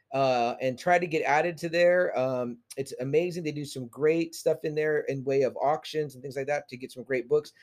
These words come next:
I'm gonna show those books in a minute. I'm letting the audience build a little bit, Chris, before I show it. And then I have something extremely special to show.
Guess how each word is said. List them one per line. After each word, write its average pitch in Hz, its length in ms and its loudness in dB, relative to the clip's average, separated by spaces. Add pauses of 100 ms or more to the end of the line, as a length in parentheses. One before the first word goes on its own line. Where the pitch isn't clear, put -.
(160)
I'm 139 100 -4
gonna 143 160 2
show 165 220 4
those 165 200 2
books 165 240 -4
in 147 80 -4
a - 20 -2
minute. 156 280 0
I'm 143 100 -4
letting 180 200 6
the 143 100 2
audience 143 300 4
build 147 240 2
a 131 40 0
little 160 220 0
bit, 165 160 -4
Chris, 170 180 -4
before 160 300 -4
I 165 60 2
show 185 200 2
it. - 120 -2 (360)
And 123 120 -6
then 175 160 6
I 170 100 4
have 151 200 0
something 135 340 -6
extremely 156 760 -2
special 135 380 0
to 131 80 -4
show. 135 380 2